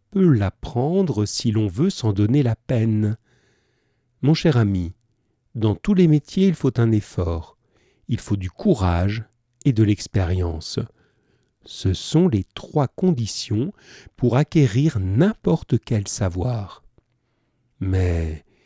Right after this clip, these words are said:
puisque tu ne l'as jamais fait ni vu faire par quiconque, il est normal que tu l'ignores.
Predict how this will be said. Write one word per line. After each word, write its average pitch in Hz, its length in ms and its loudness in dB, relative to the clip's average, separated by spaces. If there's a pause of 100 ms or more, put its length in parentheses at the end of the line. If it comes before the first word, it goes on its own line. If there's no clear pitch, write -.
(260)
puisque 214 340 2
tu - 180 -4
ne 117 140 6
l'as 92 220 4
jamais 117 460 4
fait - 480 -2 (320)
ni 104 260 0
vu 123 240 0
faire 95 460 0
par - 200 -8
quiconque, - 580 -2 (420)
il 127 120 4
est 117 60 6
normal 160 480 2
que - 120 2
tu - 180 -4
l'ignores. 98 580 -2